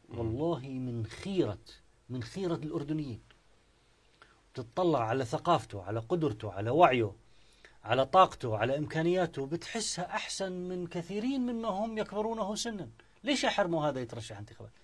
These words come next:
Speaker 2: خليه يترشح إذا عنده قدرة، فليكن. بالآخر من الذي سوف يقرر؟ الناخبون.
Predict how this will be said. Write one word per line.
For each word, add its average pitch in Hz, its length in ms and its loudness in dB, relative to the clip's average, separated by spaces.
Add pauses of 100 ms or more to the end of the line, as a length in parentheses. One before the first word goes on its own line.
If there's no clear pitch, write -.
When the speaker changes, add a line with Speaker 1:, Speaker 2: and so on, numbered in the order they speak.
Speaker 2:
خليه 151 260 -4
يترشح 226 400 -2
إذا 147 120 -2
عنده 160 200 -4
قدرة، 165 280 -10 (480)
فليكن. 185 500 -2 (1080)
بالآخر 160 420 -2
من 180 180 0
الذي 156 360 2
سوف 120 300 -4
يقرر؟ 120 720 -2 (960)
الناخبون. 196 640 0